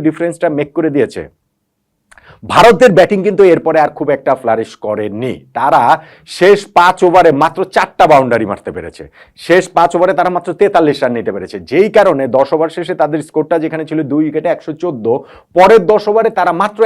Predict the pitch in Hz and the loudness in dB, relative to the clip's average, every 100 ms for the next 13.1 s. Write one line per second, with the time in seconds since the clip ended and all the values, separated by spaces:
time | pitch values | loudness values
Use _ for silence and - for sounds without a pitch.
0 | 196 175 160 143 139 123 117 - 107 110 | 0 -2 -2 0 0 -2 -8 -8 -8 -8
1 | 110 214 208 - - 190 190 - - 160 | -2 -2 -2 -10 -2 2 2 -2 -4 -2
2 | 160 185 180 - 202 147 160 - 139 151 | 0 -2 -4 -4 -6 -2 -4 0 -2 -2
3 | 123 123 - 123 120 - 113 120 113 _ | -6 -8 -6 -6 -6 -8 -10 -8 -10 _
4 | 110 82 80 - - _ _ 143 175 - | -10 -8 -14 -18 -20 _ _ -2 -2 2
5 | 277 285 254 233 180 185 185 185 165 - | 6 6 4 2 0 -4 -4 0 -2 -4
6 | - 147 147 156 135 139 131 120 113 - | -4 -4 -2 -6 -4 -4 -4 -4 -10 -8
7 | 104 110 113 139 196 175 131 117 101 104 | -8 -8 -8 -4 -6 -6 -8 -8 -10 -12
8 | 82 80 73 _ - - - 101 202 226 | -14 -20 _ _ -20 -20 -14 2 6 8
9 | 214 180 143 143 123 113 101 95 127 170 | 6 4 0 -2 -6 -6 -10 -10 -4 -4
10 | - _ - 254 233 226 202 202 165 175 | -4 _ 0 2 4 4 4 4 2 2
11 | 175 175 170 165 - 165 156 151 123 120 | 2 2 2 2 0 0 2 2 2 -2
12 | 123 123 117 107 123 127 104 90 90 107 | -6 -6 -6 -6 -4 -4 -6 -10 -10 -8
13 | 131 | -4